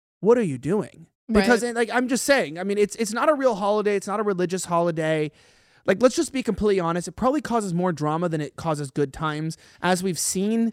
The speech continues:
Speaker 1: <laughs> I'm just saying, like, there's high expectations, low, low performance, low results. Everywhere's understaffed. Plus, you got the hood rats with their diamond prawn necklaces, smoking the good kush. You know what I'm saying? You know what I'm saying, my boy?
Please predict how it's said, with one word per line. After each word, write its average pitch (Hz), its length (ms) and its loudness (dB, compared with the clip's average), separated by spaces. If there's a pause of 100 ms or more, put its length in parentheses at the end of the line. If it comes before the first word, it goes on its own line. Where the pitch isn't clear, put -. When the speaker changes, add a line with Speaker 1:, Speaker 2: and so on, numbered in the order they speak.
(220)
Speaker 1:
<laughs> - 240 -10
I'm 240 140 6
just 302 160 2
saying, 240 280 4
like, 214 180 -2
there's 220 120 -2
high 269 240 4
expectations, 220 1000 -4 (260)
low, 226 500 2
low 220 320 0
performance, 208 680 -4
low 202 180 2
results. 180 580 0
Everywhere's 226 400 -2
understaffed. 175 800 -2 (240)
Plus, 254 280 0
you 254 60 -6
got 220 240 -2
the 180 140 -6
hood 196 300 2
rats 190 340 -2
with 190 100 -10
their 180 100 -2
diamond 175 460 -4
prawn 180 340 0
necklaces, 170 640 -2 (280)
smoking 220 500 2
the 196 80 0
good 180 340 0
kush. 196 340 -2
You 220 60 -6
know 220 80 -4
what 208 60 -2
I'm 190 100 -2
saying? 190 540 -2
You 202 80 -4
know 233 60 0
what 240 60 2
I'm 226 60 0
saying, 226 260 0
my 220 80 4
boy? 226 300 4